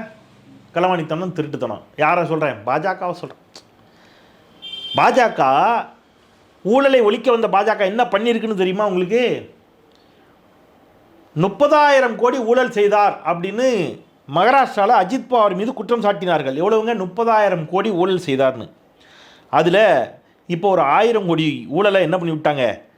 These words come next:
"அதெல்லாம் நடக்கல, நாங்க சும்மா காட்சிக்கு சொன்னோம்னு" தள்ளுபடி பண்ணி விட்டாங்க.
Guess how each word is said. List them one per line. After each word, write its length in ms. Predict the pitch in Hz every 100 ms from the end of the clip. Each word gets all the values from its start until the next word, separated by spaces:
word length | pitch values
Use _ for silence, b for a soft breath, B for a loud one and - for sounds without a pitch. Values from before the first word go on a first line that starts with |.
| - -
"அதெல்லாம் 340 | 95 131 160
நடக்கல, 640 | 131 123 156 120 139 143 101
நாங்க 180 | 120 127
சும்மா 260 | 151 180
காட்சிக்கு 400 | 165 156 143 127
சொன்னோம்னு" 200 | 127 170
தள்ளுபடி 340 | 165 135 151 123
பண்ணி 160 | 117
விட்டாங்க. 380 | 113 107 98